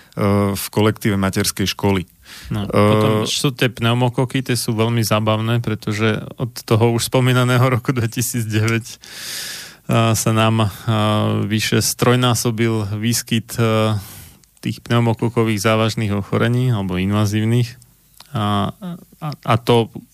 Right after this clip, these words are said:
Speaker 2: ten, tom dvetisícdeviatom sa práve zaviedlo, a,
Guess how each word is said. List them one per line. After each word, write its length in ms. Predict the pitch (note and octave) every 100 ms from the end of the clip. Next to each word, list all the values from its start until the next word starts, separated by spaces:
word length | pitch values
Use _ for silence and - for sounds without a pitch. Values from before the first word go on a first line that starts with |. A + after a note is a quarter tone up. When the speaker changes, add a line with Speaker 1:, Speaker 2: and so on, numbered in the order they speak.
| _ _ -
Speaker 2:
ten, 260 | A2+ A2
tom 220 | G#2 A#2+ A#2
dvetisícdeviatom 720 | A#2 A#2 G#2 G#2+ A#2+ A#2 A#2
sa 160 | -
práve 240 | A2 A#2 A#2
zaviedlo, 800 | G#2+ A2+ A#2 A2+ A2 A2+ A2 G2
a, 160 | -